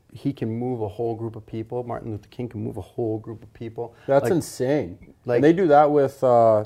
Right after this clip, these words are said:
Speaker 2: oh, what's
Speaker 1: Like
Speaker 2: the word? I mean, I've had, I've had lots of employees or people work for me or people on the same team as me.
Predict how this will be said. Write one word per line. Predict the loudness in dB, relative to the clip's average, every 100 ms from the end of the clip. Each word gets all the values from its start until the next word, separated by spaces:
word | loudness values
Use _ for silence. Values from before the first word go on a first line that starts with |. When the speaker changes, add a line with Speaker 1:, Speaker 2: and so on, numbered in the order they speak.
| -2
Speaker 2:
oh, | 0 0
what's | 0 -4
Speaker 1:
Like | -4
Speaker 2:
the | -4
word? | 0 2 0 -2 _ _ _ _ _ -8
I | -2
mean, | 0
I've | -2 2
had, | 2 2
I've | -2 -2
had | 0 -2 -2 2
lots | 2 2
of | -4
employees | -8 -4 0 0 0 -4
or |
people | -6 -6 -2
work | -2 -2
for | -2 -2
me | 0
or | -2
people | -2 -6 0
on | 0 0
the |
same | -4 -6 -6
team | -4 -2 -2
as | -2
me. | -4 -4 -6